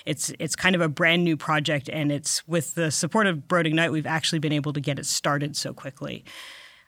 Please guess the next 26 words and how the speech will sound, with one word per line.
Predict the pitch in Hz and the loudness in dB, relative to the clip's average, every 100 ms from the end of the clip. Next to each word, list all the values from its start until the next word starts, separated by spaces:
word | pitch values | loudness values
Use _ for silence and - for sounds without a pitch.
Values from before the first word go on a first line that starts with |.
| _ | _
So | - - 202 | -2 2 4
where | 269 | 6
this | 294 - | 4 2
project | 240 240 247 202 | 4 4 2 0
came | 196 156 | 2 2
from | 151 139 147 196 - | 2 -2 0 -2 -2
is | 170 156 - | -2 0 0
that | 165 151 - | 0 0 -4
a | - | 0
friend | 214 214 | 4 4
of | 196 | 4
mine | 175 170 | 4 4
who's | 175 160 | 2 2
in | |
the | 160 156 | 0 2
animal | 156 151 147 | 2 2 0
behavior | 143 143 147 147 | -2 0 0 0
world | 139 143 156 - - _ | -2 -2 -4 -8 -18 _
introduced | 180 190 165 180 - | -2 0 2 0 2
me | 165 156 | 2 0
to | - - 151 151 147 147 - - _ _ - | 0 0 2 2 2 0 -4 -12 _ _ -10
a | 156 | -2
person | 175 151 147 | 0 2 0
called | 147 | -2
Catherine | 143 156 190 180 | -4 -4 -2 0
Lord, | 139 175 | 0 -2